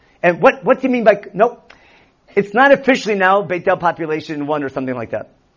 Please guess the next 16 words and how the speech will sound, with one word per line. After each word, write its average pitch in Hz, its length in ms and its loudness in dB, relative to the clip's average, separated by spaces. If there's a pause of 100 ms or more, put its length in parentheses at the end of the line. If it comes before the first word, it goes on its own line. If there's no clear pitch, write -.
(160)
It's 135 160 -12
Beit 190 260 0
El. 196 460 0 (540)
This 220 260 -2
site, 254 360 -2 (240)
I'm, 170 320 -2
I'm 180 220 -6 (180)
laying 220 280 0
a 220 60 2
cornerstone 214 800 0 (320)
to - 80 -8
build 175 160 2
a 165 60 -4
temple 165 260 -4
later 131 280 -2
on. 101 160 -14